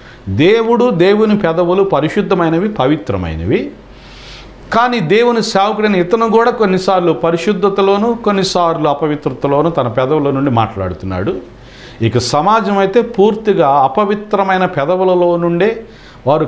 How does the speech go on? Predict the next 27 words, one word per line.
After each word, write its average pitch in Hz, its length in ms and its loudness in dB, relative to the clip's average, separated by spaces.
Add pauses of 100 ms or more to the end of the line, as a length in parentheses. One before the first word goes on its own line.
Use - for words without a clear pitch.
కపటమైన 190 520 -2
మాటలు 175 520 2
అన్నీ 170 220 -2
వారి 151 220 2
పెదవుల 160 400 0
గుండా 147 300 -2
బయటకు 120 380 -2
వస్తున్నాయి. 82 520 -8 (720)
ఆ 180 160 0
సంగతి 185 500 -4
ఒక 123 160 0
దినాన 113 680 0 (160)
యెషయాకు 123 500 -2
అర్థమైంది. 87 520 -6 (380)
అప్పుడు 101 260 -4
ఏడుస్తున్నాడు, 101 800 -2 (460)
కన్నీరు 143 340 2
కారుస్తున్నాడు, 110 880 -4 (420)
వేదన 160 400 0 (100)
చెందుతున్నాడు. 110 800 -2 (240)
ఈ 139 80 4
అపవిత్రత 185 640 0
ఎలా 156 220 2
పోతుంది 180 540 -2
అనగా, 113 320 0
మందిరంలో 123 600 0
ఉన్నటువంటి, 104 680 0